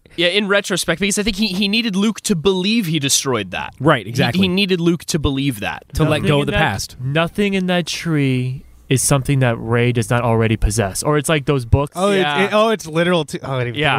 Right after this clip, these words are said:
Speaker 4: about that. That's a good
Speaker 1: That's,
Speaker 4: catch. Yeah.
Speaker 1: yeah, I didn't notice that. That's cool.
Speaker 2: <laughs> Yeah.
Speaker 1: Uh, 'cause when they opened him at the bottom, I'm like, uh, when, when, when, uh,
Speaker 3: Finn.
Speaker 1: Finn opens up the, the, the thing, and the, the books are there. I, it took me a moment to be like,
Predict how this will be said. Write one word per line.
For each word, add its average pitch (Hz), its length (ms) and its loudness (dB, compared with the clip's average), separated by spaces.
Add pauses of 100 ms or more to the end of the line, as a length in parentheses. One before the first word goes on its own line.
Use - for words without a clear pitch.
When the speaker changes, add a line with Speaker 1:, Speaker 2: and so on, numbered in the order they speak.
(100)
Speaker 4:
about - 40 -18
that. 147 280 0
That's 127 180 -10
a - 20 -16
good 143 180 -6
Speaker 1:
That's, 131 360 0
Speaker 4:
catch. - 60 -4
Yeah. 190 160 2
Speaker 1:
yeah, 247 140 2
I 107 60 -6
didn't 185 160 0
notice 175 320 -2
that. 185 200 -2
That's 139 220 -2
cool. 104 300 -2 (140)
Speaker 2:
<laughs> - 120 -6
Yeah. 98 180 -4
Speaker 1:
Uh, 101 160 2
'cause 226 160 -2
when 262 120 0
they 254 140 0
opened 277 280 0
him 240 100 -4
at 214 60 -2
the 185 80 -2
bottom, 202 340 0
I'm 175 120 0
like, 175 180 0 (160)
uh, 170 380 2
when, 170 180 0
when, 170 220 0
when, 147 180 0
uh, 135 140 2 (420)
Speaker 3:
Finn. 135 260 2
Speaker 1:
Finn 196 540 0 (140)
opens 170 520 2
up 147 300 2
the, 127 580 0
the, 117 280 0 (200)
the 120 160 2
thing, 208 200 0
and 123 100 2
the, 117 80 2
the - 120 -2
books 127 200 0
are 127 100 2
there. 117 140 2
I, 135 240 2
it 151 100 0
took - 200 0
me 220 80 2
a 196 40 2
moment 165 140 0
to - 60 -6
be 160 80 0
like, 143 160 2